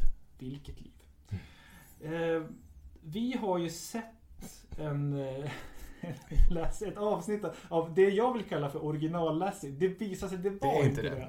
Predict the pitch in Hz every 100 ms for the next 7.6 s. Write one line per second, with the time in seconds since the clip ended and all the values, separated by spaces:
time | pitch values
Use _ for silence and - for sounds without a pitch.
0 | - 104 110 196 165 143 - - - -
1 | - 113 117 123 - 131 139 139 - 117
2 | 101 - - - - 143 180 180 208 214
3 | 208 190 190 175 175 - 202 180 165 156
4 | 175 165 156 147 143 139 - 196 185 151
5 | 151 - - 156 151 147 143 165 160 170
6 | 156 165 170 156 139 151 143 139 135 147
7 | - - 156 156 160 156